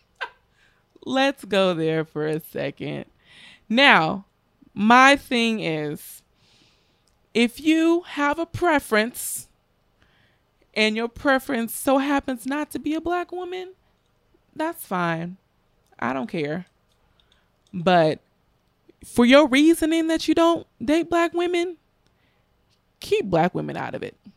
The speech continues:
Whatever your reasoning is, just keep black women out of it. Okay? You can deal with that. Talk to the Lord. Take it to the altar.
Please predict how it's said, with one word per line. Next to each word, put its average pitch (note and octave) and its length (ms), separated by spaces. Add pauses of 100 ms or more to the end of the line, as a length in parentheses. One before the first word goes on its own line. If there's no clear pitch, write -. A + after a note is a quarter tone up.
(280)
Whatever C4+ 320
your D#4 220
reasoning D4+ 460
is, D4+ 360 (400)
just B3 260
keep F#3+ 200
black D#3 240
women D#3 220
out B2+ 200
of - 80
it. - 160 (420)
Okay? G3+ 460 (440)
You G3 220
can A#3 200
deal B3+ 200
with B3+ 160
that. C4+ 400
Talk A#3+ 280
to C4+ 100
the A#3 80
Lord. B3 340
Take A#3 200
it A3+ 100
to A#3+ 100
the G3+ 80
altar. B3 600